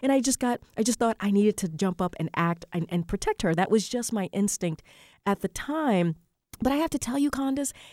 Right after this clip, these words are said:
it led into this much more nuanced, deeper conversation that I had with women. Like, as I, I mentioned, this individual, a male, comes on stage, three women on stage. We had a D J, two of us,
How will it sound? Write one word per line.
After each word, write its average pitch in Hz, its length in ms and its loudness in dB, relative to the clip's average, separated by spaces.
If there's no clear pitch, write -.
it 277 240 2
led 208 360 2
into 190 720 2
this 170 280 -2
much 202 480 2
more 185 240 2
nuanced, 180 920 0
deeper 185 320 0
conversation 165 640 -2
that 160 120 -4
I 170 60 -4
had 170 200 -4
with 202 180 -4
women. 269 360 -6
Like, 185 120 -4
as 190 120 0
I, 190 100 0
I 185 100 0
mentioned, 196 440 -2
this 170 240 -8
individual, 214 520 4
a 247 40 4
male, 196 360 0
comes 208 240 -2
on 202 140 2
stage, 208 360 0
three 220 240 0
women 208 300 2
on 196 140 0
stage. 202 360 0
We 185 80 -4
had 175 80 -2
a 170 60 -2
D 208 260 -2
J, 202 360 0
two 220 220 -2
of 185 120 -2
us, 185 200 -4